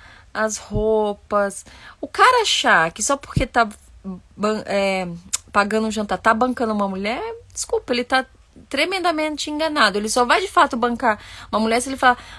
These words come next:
"Dá aqui o seu cartão de crédito, dá aqui sua despesa da academia, dá aqui todas as suas roupas. Ah, sua maquiagem da Dior, daqui que eu pago. Ah, seu botox, pago."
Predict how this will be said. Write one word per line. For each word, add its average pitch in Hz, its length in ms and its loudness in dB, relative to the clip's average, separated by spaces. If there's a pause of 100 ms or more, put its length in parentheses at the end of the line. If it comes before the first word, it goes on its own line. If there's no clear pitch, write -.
"Dá 302 100 2
aqui 311 120 -2
o - 20 -2
seu 294 140 -2
cartão 262 280 -4
de 233 100 -8
crédito, 175 380 -8 (260)
dá 247 100 2
aqui 254 120 -2
sua 262 180 -2
despesa 226 360 -4
da 220 100 -2
academia, 208 600 -6 (260)
dá - 120 4
aqui 247 180 -2
todas 247 240 -2
as 233 100 -6
suas 226 200 -2
roupas. 185 360 -6 (260)
Ah, 269 180 8
sua 262 140 0
maquiagem 196 760 0
da 196 120 -4
Dior, 190 480 4 (240)
daqui 208 280 -6
que 208 100 -8
eu 202 40 -10
pago. - 420 -8 (440)
Ah, 220 380 6 (220)
seu 226 160 0
botox, 214 720 2 (380)
pago." 156 480 0